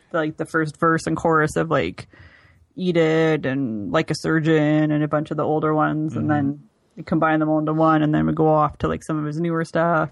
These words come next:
Speaker 1: And yeah, it was, it was really good.
Speaker 2: So was it a pretty big, uh, arena? Where, where was it at?
Speaker 1: Um, it was just, like, a, so we have this place called Auditorium,
Speaker 2: Mm-hmm.
Speaker 1: and it's, like, like, a smaller venue, but it's made, like, it's where the symphony plays a lot, so it's
Speaker 2: Okay.
Speaker 1: actually got, like, super good acoustics in it 'cause it's made for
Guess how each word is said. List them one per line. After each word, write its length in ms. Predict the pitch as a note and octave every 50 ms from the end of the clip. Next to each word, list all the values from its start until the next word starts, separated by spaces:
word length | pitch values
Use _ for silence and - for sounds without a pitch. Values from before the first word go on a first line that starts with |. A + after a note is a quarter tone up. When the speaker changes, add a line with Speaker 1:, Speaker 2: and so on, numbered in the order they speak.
| - -
Speaker 1:
And 180 | - - D#3+ - _
yeah, 240 | - F3 E3 D#3+ D#3+
it 40 | D#3+
was, 120 | E3 D#3+
it 100 | D#3+ E3
was 100 | E3 E3
really 200 | D3+ D#3+ E3+ E3+
good. 360 | E3 F3 F3 F3+ E3 F3+ E3 E3
Speaker 2:
So 140 | - - D3
was 120 | C3+ C3
it 80 | B2+ C3+
a 40 | C3
pretty 200 | - - D3 C#3+ C3
big, 260 | C3 C3+ C3+ B2 B2+
uh, 40 | B2
arena? 720 | A#2+ A#2 A2 G#2+ A2 G#2 G#2 G#2+ A2 A#2+ C3 D3 D#3+ E3
Where, 140 | D3+ C#3 C3
where 160 | - A#2+ C3
was 140 | C#3 C#3 B2+
it 80 | B2+ A2
at? 60 | A#2
Speaker 1:
Um, 240 | - A#3 A#3+ B3 A#3+ -
it 80 | - C4
was 140 | C#4+ D4 B3
just, 160 | C4 D4 C4+
like, 120 | E4 D#4+ D#4+
a, 200 | D4 C4 A3+ - - _ _ - C3+
so 180 | - - G#3+ G#3+
we 100 | G#3+ G#3+
have 120 | A3+ A3
this 100 | A3 A3
place 220 | A3 - G3+ F#3+ -
called 220 | - - F#3+ F#3
Auditorium, 760 | F3+ E3+ E3+ D#3+ E3 - - D#3 D3+ D3+ D#3+ E3+ E3+ F3 F3
Speaker 2:
Mm-hmm. 80 | E3 C#3
Speaker 1:
and 80 | E3+ E3
it's, 140 | D#3+ C#3 -
like, 360 | E3 D#3 D#3 D#3 - - - _ - - _ _ _ _ _ -
like, 100 | F#3+ F3+
a 40 | F#3+
smaller 880 | - - E3+ E3+ E3 E3 E3 E3 E3 E3 D#3+ D#3+ D#3+ D#3+ D#3+ E3 D#3+ - - - -
venue, 320 | E3+ F3+ F3 E3+ E3+ E3 E3
but 160 | D3 F3+ F3
it's 180 | F3 E3 -
made, 500 | F#3 F#3 F#3 F#3 F#3+ F#3 F#3 F3+ - - -
like, 140 | F#3 F#3 E3+
it's 200 | F#3+ F3+ - -
where 160 | G3+ G#3+ G#3+
the 80 | G3 F#3+
symphony 400 | - - E3 E3 - F#3 F#3+ G3
plays 280 | - - G#3+ G#3 G#3 G3+
a 40 | G#3+
lot, 320 | A3 A3+ A#3 - G3+ -
so 100 | - F#3+
it's 60 | F3 -
Speaker 2:
Okay. 40 | E3+
Speaker 1:
actually 320 | E3 D#3+ E3 - - - -
got, 220 | - E3+ D#3 C3 - -
like, 180 | - E3 D#3+ -
super 400 | - - - - F3+ E3+ D#3+ - E3
good 120 | D3+ E3+
acoustics 500 | E3 D#3+ - D#3+ D#3 D#3 - F3 D#3+ -
in 120 | F3+ F3 F#3
it 80 | F3
'cause 140 | - - E3+
it's 160 | E3 - - -
made 320 | E3 D#3+ D#3+ D#3+ E3 D#3
for 640 | - - E3+ D#3+ D#3+ D#3 D3+ D3+ D3 C#3+ D3+ C#3+